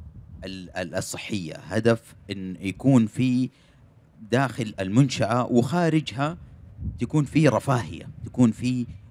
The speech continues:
آم، بيئة عمل م-، منتظمة، في، في، آه، محفزات وما إلى ذلك في المجال. و-، وللأسف يعني،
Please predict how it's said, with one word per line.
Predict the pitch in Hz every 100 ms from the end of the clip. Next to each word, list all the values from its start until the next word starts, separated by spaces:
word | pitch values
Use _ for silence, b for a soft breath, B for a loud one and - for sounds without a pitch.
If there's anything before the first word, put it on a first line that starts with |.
| -
آم، | 101 92 87 90 90 87 80 110
بيئة | 147 180 127
عمل | 104 131 135 135 - - - - _ _ -
م-، | 117 113
منتظمة، | 110 110 107 127 107 85
في، | 80 123 127 120 -
في، | - 135 127 120 -
آه، | 95 90 90
محفزات | 98 110 120 - 107 135 139 127
وما | 110 123 117
إلى | 110
ذلك | 104 117 104 -
في |
المجال. | 92 90 92 82 69
و-، | 123 139
وللأسف | 151 180 180 190 143 -
يعني، | 117 123 120